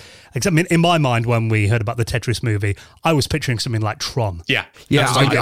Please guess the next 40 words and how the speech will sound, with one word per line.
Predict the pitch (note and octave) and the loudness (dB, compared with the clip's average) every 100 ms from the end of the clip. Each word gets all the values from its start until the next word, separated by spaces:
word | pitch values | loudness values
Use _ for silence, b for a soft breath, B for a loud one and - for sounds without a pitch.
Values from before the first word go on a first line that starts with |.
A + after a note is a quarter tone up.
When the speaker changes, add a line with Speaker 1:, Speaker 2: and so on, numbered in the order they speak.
| C3+ | 2
Speaker 1:
Like, | D3 | 2
Speaker 3:
don't | D3+ | 2
know | C#3+ C3 | 2 2
Speaker 1:
yeah, | C3+ | 2
Speaker 3:
why. | A2+ | 2
Speaker 1:
Electronic | G2+ A#2 | 0 0
Speaker 3:
I, | A2+ A#2+ | 0 0
Speaker 1:
World. | A#2 | 0
Speaker 3:
I | A2+ | -2
just | A2+ B2 - | -4 -6 -4
have | G#2+ | -6
this | G#2+ - | -6 -6
association | - - G#2+ G2+ G#2+ G#2 - G2+ | -4 0 0 0 0 0 0 -2
with | F2 | -2
my | F2 | -4
head | E2 G2+ F2+ E2 | -6 -4 -4 -4
where | F2 E2 E2 | -4 -4 -4
it's | E2+ - | -8 -10
like, | F2 D#2+ D#2+ - - | -10 -10 -12 -14 -12
you | |
know, | F2 D#2+ D2+ D2 | -10 -10 -10 -12
the | D2 G#2+ | -6 0
movie's | G#2 A2 G#2 F#2+ | 2 2 2 0
gonna | A#2 F#2+ | 0 0
be | F#2 | 0
a | |
kid's | F2 - A2 F#2 | -2 -2 -2 0
movie | G2+ F#2 E2+ D#2+ | 0 0 -2 -6
or | D2+ | -6
something | G2 E2+ F2+ | -8 -6 -6
like | E2+ E2 | -4 -2
that, | F2 - | -2 -2
where | G2+ F#2 F2 B B B B - | -2 -2 -4 B B B B -2
this | B2+ C3 - | 0 2 0
looks | G#2+ - G#2+ | -2 -2 -2
like | F#2+ - | -2 -4
it's | E2+ | -2
more | G#2+ F#2+ | 0 0
down | F2+ F2 | -2 -2
the | F2 | -4